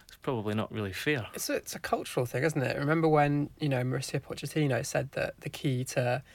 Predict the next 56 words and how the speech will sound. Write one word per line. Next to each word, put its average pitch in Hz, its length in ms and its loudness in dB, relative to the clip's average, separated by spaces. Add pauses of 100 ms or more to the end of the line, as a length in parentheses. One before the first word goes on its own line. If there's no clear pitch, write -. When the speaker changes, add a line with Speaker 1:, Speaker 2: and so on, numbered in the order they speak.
(420)
Speaker 2:
getting 127 220 0
Harry 131 260 2
Winks 127 380 2
to - 100 -8
kind 123 200 -4
of 123 200 -4
take - 240 -2
his 135 160 -2
game 127 180 0
to 127 100 -10
the 143 60 -6
next 135 240 -2
level 131 260 8
was, 127 300 0 (340)
you 147 80 -4
know, 131 140 0
convincing 143 420 4
him 135 180 4
that 135 280 6
he 143 160 2
was 135 160 2
gonna 139 240 2
always 160 280 10
have 131 100 0
a 135 40 6
little 143 240 4
bit 139 120 0
of - 80 -4
pain 147 260 4
in 131 60 2
his 135 120 4
ankle 165 340 10
and 123 120 2
that - 140 2
it 123 40 -2
was 131 120 -2
just - 160 -4
something 131 240 2
that 127 140 -2
he 131 100 -2
would 131 100 -2
have 131 160 2
to - 120 -10
kind 135 140 -2
of 135 80 -4
tolerate 135 520 6
and 135 160 -2
learn 135 180 4
to 147 140 -6
kind 131 180 0
of 131 160 -6
play 131 240 4
through. 143 480 6 (880)
Um, 127 500 4 (100)
you 147 100 2
know, 113 220 4